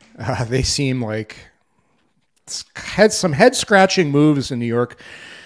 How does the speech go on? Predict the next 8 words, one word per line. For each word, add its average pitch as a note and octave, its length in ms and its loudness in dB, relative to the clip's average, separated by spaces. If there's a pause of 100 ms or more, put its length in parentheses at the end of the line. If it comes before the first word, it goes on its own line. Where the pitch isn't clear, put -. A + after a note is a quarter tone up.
(120)
so - 200 -8
I B2+ 60 0
don't D#3 180 -2
see D3 220 -2
them. B2+ 380 -2 (140)
Um, A2 560 -12 (880)
I B2 60 -4
li-, D3 180 0